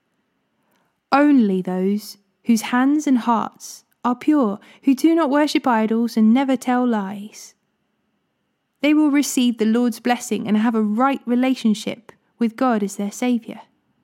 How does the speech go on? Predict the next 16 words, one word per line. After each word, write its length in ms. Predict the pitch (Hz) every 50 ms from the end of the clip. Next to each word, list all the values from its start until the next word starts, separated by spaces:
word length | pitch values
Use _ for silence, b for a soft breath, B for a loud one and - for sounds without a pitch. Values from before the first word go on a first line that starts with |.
| _ _ _ _ _ _ _ _ _ _ _ _ _ _ _ _
Such 300 | - 349 349 311 - -
people 540 | - 349 349 339 - - 190 - 214 233 226
may 200 | 226 247 247 247
seek 540 | 240 - - - 294 277 247 - - - -
you 220 | 294 277 262 247
and 120 | 226 214
worship 640 | 208 220 233 262 269 254 - - - _ _ - - -
in 140 | - 220 214
your 120 | 214 214 208
presence, 640 | 214 - 240 247 240 226 208 208 - - - -
O 120 | - 170
God 440 | 196 - - 208 214 214 214 214 208
of 80 | 208 208
Jacob. 460 | - 214 214 214 214 - - 220 214 _ _ _ _ _ _ _ _ _ _ _ _ _ _ _ _ _ _ _ _ _ _ _ _ _ _ _ _ _ _ _ _ _ _ _ _ _ _ _ _ _ _ _ _ _ _ _ _ _ _ _ _ _ _ _ _ _ _ _ -
Open 340 | 277 320 330 339 370 339
up, 280 | 339 302 - - -